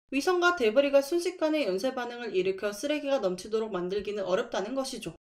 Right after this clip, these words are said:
하지만 나사는 지금부터 새롭게 로켓을 쏘아올리지 않는다 하더라도 이천오십오 년 이후부터는 연쇄 반응이 일어나 쓰레기가 증식할 것이라 말해 많은 과학자들은 상황을 심각하게 받아들이고 있습니다.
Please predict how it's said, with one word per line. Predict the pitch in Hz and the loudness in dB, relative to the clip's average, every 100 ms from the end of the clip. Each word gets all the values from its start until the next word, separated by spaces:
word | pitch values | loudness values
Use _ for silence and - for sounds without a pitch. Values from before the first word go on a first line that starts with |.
| _ _ | _ _
하지만 | 370 370 392 370 | 0 2 4 6
나사는 | 302 - 277 285 | 6 4 2 0
지금부터 | 269 220 269 294 294 | 0 -2 0 0 0
새롭게 | 294 330 330 330 | 0 0 -2 -2
로켓을 | 302 208 - 233 | -2 -2 -6 -6
쏘아올리지 | 240 302 311 311 294 294 | -4 0 2 2 0 0
않는다 | 254 190 208 220 | 0 0 -2 -4
하더라도 | 233 262 - - 277 196 - | -4 -2 -2 0 -2 -2 -8
이천오십오 | - 262 349 349 320 320 294 | -8 0 4 6 4 2 2
년 | 285 285 208 | 2 2 0
이후부터는 | 208 254 247 - 190 262 196 | -2 -4 -6 -6 -4 -2 0
연쇄 | 185 220 330 | 0 0 2
반응이 | 330 311 302 277 | 2 2 2 0
일어나 | 196 202 208 | -2 -4 -6
쓰레기가 | 214 285 277 269 269 | -2 0 0 0 -2
증식할 | 220 208 - 247 240 | -4 -10 -8 -8 -6
것이라 | 220 - 226 | -8 -6 -6
말해 | 180 160 254 - - | -4 -2 -2 -2 0
많은 | 202 285 285 | 2 4 2
과학자들은 | 190 220 - 262 240 254 | 2 0 2 0 0 -2
상황을 | 262 339 339 330 | -2 0 2 0
심각하게 | 320 320 320 277 277 | -2 -2 -2 2 0
받아들이고 | 202 185 190 180 175 | 0 -4 -2 -2 -2
있습니다. | 233 - 220 170 151 | -4 -4 -4 -2 -4